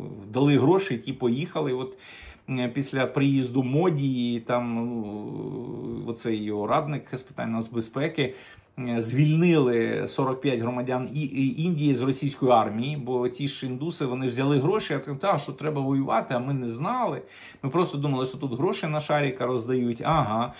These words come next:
І їх типу обманом відправили воювати в Україну. Ну, тим не менше, їх звільнили. Це повідомило М З С Індії. Ще п'ятдесят громадян країни, які є, і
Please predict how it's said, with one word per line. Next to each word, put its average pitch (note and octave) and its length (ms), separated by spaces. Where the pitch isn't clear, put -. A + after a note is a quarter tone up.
І C#3+ 100
їх D#3 300
типу F3+ 240
обманом C#3+ 640
відправили C3 520
воювати C3 460
в A#2+ 80
Україну. A#2+ 420
Ну, F#3 60
тим F#3 240
не F#3 80
менше, A#2+ 460
їх C#3 180
звільнили. C3+ 720
Це D3+ 360
повідомило C#3 440
М B2+ 220
З A#2 100
С C3 240
Індії. D#3 320
Ще D#3 200
п'ятдесят C3 500
громадян B2+ 440
країни, C#3+ 420
які C3 260
є, C3 180
і F#2+ 400